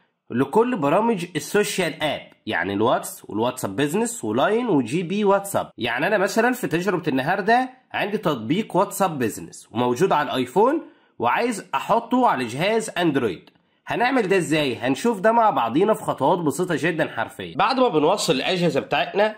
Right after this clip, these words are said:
عايزك تركز، لان الخطوه دي بتختلف من جهاز لجهاز، بمعنى ان جهاز السورس ده هو الجهاز اللي عليه نسخه واتساب بيزنس، فهضغط كده.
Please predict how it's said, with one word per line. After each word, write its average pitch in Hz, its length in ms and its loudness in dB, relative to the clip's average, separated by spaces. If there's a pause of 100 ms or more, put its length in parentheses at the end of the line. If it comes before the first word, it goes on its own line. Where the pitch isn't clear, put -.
عايزك 220 400 -2
تركز، - 540 -2
لان 147 200 4
الخطوه 220 400 0
دي 190 140 2
بتختلف 196 560 0
من 147 160 4
جهاز 170 380 -2
لجهاز، 127 520 -2
بمعنى 170 460 2
ان 165 440 0
جهاز 240 280 2
السورس 247 460 2
ده 254 240 2 (300)
هو 185 140 4
الجهاز 214 420 0
اللي 233 140 2
عليه 170 240 2
نسخه 233 420 2
واتساب 208 460 0
بيزنس، 104 500 -2
فهضغط 175 420 0
كده. 226 500 0